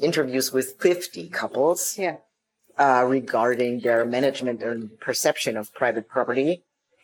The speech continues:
Speaker 1: And we aimed both, uh, to both understand, um, the distribution of property and the practices of handling it within couples.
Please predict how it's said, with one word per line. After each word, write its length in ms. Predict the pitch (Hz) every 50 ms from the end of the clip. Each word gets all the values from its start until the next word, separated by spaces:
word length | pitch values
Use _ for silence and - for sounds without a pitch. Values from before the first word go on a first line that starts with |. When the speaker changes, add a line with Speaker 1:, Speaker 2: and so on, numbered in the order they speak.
| - - - -
Speaker 1:
And 300 | - 135 139 135 135 113
we 160 | 127 135 135 127
aimed 400 | 123 139 147 160 151 131 - - _
both, 420 | - 143 143 143 147 147 147 147 147 359 349 - _ _ _ _ _
uh, 160 | - 135 135 131
to 140 | - - 131
both 240 | 139 143 139 131 139
understand, 720 | 135 143 131 127 123 - 143 139 139 135 127 120 117 - _ -
um, 300 | 127 127 120 117 117 113
the 100 | 123 113
distribution 640 | 110 123 - - - 120 123 160 185 190 180 156
of 160 | 123 120 - -
property 480 | - 123 - 135 123 127 131 139 131 -
and 160 | 123 123 120
the 80 | 117
practices 640 | 110 - - 151 147 - - 127 - 110 107 104 -
of 140 | - 110 -
handling 420 | - 139 135 165 170 139 123 113
it 340 | 110 110 127 135 - 107 - _ _ _ _ _ _ _ _ _ _ _ _
within 320 | 123 127 127 139 135 127 -
couples. 580 | - 131 113 - 139 156 165 - - - -